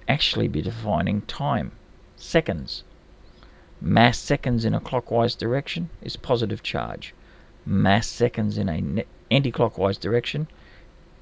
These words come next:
is negative time. So the electromagnetic modelling of inductive loops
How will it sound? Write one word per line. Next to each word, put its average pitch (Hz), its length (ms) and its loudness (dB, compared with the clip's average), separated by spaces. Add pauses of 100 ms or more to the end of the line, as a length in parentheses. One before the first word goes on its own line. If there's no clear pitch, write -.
(100)
is 113 200 4
negative 107 640 2 (520)
time. 85 500 -4 (1160)
So 110 520 8 (1040)
the 104 200 2
electromagnetic 104 920 4
modelling 92 600 2 (600)
of 101 180 0
inductive 107 640 0
loops 110 540 2